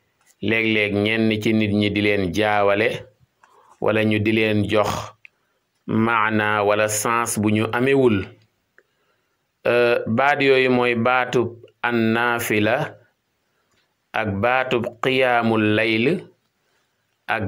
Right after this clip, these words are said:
baatub solaatu taraawix, ak baatub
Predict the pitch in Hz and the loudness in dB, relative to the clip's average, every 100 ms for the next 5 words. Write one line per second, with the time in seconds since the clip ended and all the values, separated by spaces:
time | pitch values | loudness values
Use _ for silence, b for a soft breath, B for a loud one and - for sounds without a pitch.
0 | 98 117 127 123 120 110 - 117 113 127 | -2 -2 -2 -2 -4 -4 -4 0 0 0
1 | 123 123 117 110 - 117 110 110 104 101 | 0 -2 -4 -4 -4 -2 0 0 0 0
2 | 104 107 110 - B B - _ _ _ | 0 0 2 0 B B -14 _ _ _
3 | _ - _ - 107 92 95 110 110 110 | _ -20 _ -6 -4 -2 -2 0 -2 -2
4 | 101 | -2